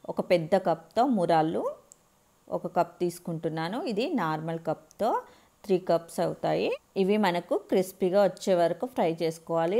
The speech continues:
స్టవ్ను సిమ్‌లో పెట్టుకోవాలి, లేదంటే తొందరగా మాడిపోతాయి. ఇలా క్రిస్పీగా వచ్చిన తర్వాత స్టవ్ ఆఫ్ చేసుకొని వేరొక ప్లేట్లోకి తీసుకుందాం. ఇప్పుడు అదే ప్యాన్లో వన్ స్పూన్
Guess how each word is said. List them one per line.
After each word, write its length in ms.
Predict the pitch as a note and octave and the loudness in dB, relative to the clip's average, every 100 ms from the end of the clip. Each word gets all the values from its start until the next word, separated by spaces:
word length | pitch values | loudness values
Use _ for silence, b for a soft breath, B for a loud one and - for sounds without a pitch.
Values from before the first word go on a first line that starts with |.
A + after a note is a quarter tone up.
| D#4+ | 0
స్టవ్ను 440 | - F3+ E3+ F3 A#3 B3+ | 2 2 2 0 -4 0
సిమ్‌లో 360 | G#3+ F3 F#3+ | 0 2 0
పెట్టుకోవాలి, 640 | G#3 E3 - - D#3+ E3 A3+ F4 | 0 -4 -6 -6 -2 -2 0 0
లేదంటే 500 | A#3 E3 E3 E3 G#3 G3+ | 2 2 -2 -4 -4 -4
తొందరగా 460 | E3+ E3 F#3 G3+ G#3+ | -4 -4 -4 -2 -4
మాడిపోతాయి. 760 | E3+ D#3 D#3+ D3+ - D#3 F#3+ G4 C5+ b b b b | -4 -4 -6 -8 -6 -6 -6 -8 -10 b b b b
ఇలా 200 | F#3 G#3 D4 | 2 2 2
క్రిస్పీగా 560 | - F3 - - F#3+ G3 | -2 -2 -2 -4 0 2
వచ్చిన 300 | D#3+ - F3 | 2 -2 -6
తర్వాత 360 | E3 D3 D3+ G#3+ C4+ | -4 -4 -4 -6 -8
స్టవ్ 340 | - F3+ E3 E3+ | -2 -2 0 -2
ఆఫ్ 120 | D#3+ | -4
చేసుకొని 420 | - D#3 - F3+ A3+ | -8 -10 -8 -8 -2
వేరొక 340 | F#3+ E3 E3 E3 | 0 0 -2 -6
ప్లేట్లోకి 480 | D#3 D3+ D#3 D#3 B3+ | -4 -6 -6 -8 -8
తీసుకుందాం. 680 | C#4 F3+ - - D#3 D#3+ A3 B4 C#5 b b b b | -4 -6 -6 -12 -10 -6 -6 -8 -12 b b b b
ఇప్పుడు 280 | E3 E3 G3+ - - D#3+ | -6 -4 -4 -6 -10 -4
అదే 280 | E3 G3 A#3+ C#4+ | 0 2 0 0
ప్యాన్లో 420 | - D#3 D3 D#3 - B4+ - | -4 -2 -2 -2 -2 -4 -4
వన్ 200 | G3+ E3 | -2 0
స్పూన్ 340 | E3 - A3 | -4 -6 -4